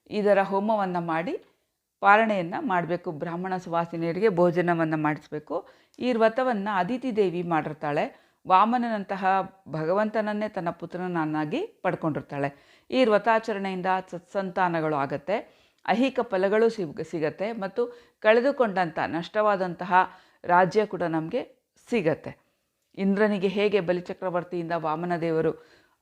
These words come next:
ರಾಜ್ಯವನ್ನ ಕೊಡ್ತಾರೆ, ಆ ರೀತಿ ನಮಗೂ ಕೂಡ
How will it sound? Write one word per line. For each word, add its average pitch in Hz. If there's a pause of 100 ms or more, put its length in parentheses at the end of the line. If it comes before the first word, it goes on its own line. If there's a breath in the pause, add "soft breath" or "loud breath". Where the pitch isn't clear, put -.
(100)
ರಾಜ್ಯವನ್ನ 170
ಕೊಡ್ತಾರೆ, 160
ಆ 202
ರೀತಿ 185
ನಮಗೂ 175
ಕೂಡ 165